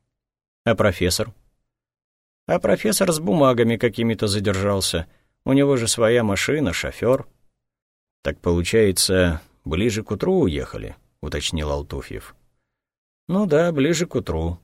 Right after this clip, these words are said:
Часа, наверное, четыре было, может, полпятого. Светало уже". Припомнив, конюх неожиданно улыбнулся. Я ведь их и провожал.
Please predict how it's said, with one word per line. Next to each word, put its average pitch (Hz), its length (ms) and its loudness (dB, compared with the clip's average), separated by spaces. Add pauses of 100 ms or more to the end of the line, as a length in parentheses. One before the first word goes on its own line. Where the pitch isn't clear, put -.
(600)
Часа, - 400 -2
наверное, 151 560 2
четыре 220 440 -2
было, 67 380 -6 (180)
может, 113 440 -2 (140)
полпятого. 71 720 -4 (240)
Светало 180 520 -2
уже". 69 340 -8 (800)
Припомнив, 107 600 0
конюх 113 380 0
неожиданно 90 580 0
улыбнулся. 87 680 -4 (640)
Я 214 200 0
ведь 185 220 -4
их 175 160 -4
и 170 40 -4
провожал. 135 680 0